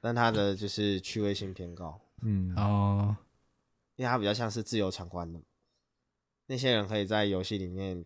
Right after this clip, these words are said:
Speaker 1: 可以不，不会受到控制。
Speaker 2: 嗯。
Speaker 1: 他可以自由去挑战任何一个关卡。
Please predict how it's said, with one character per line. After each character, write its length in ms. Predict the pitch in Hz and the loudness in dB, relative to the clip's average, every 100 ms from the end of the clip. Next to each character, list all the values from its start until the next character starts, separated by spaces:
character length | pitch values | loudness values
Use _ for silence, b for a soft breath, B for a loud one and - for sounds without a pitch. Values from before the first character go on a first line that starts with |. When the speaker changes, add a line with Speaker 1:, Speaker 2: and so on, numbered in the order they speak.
| - | -6
Speaker 1:
可 80 | 95 | -4
以 80 | |
不， 220 | 87 - 82 _ _ | -4 -6 -12 _ _
不 120 | - 95 | -4 0
会 180 | 101 98 - | 0 -2 -10
受 180 | - 101 | -6 -2
到 100 | 95 | -2
控 220 | 95 80 | -4 -12
制。 160 | 80 - _ _ _ _ - | -14 -20 _ _ _ _ -8
Speaker 2:
嗯。 280 | 117 92 95 127 139 _ _ _ _ _ _ _ | -6 -4 -8 -12 -20 _ _ _ _ _ _ _
Speaker 1:
他 140 | - 131 | -2 0
可 80 | |
以 40 | 110 | 0
自 140 | 120 | 0
由 80 | 104 | 0
去 140 | 101 | 0
挑 180 | 104 101 | -4 -4
战 180 | 90 98 | -4 -4
任 100 | 98 | -4
何 100 | 92 | -4
一 40 | 85 | -6
个 100 | 82 | -8
关 180 | 80 87 | -8 -12
卡。 120 | - | -18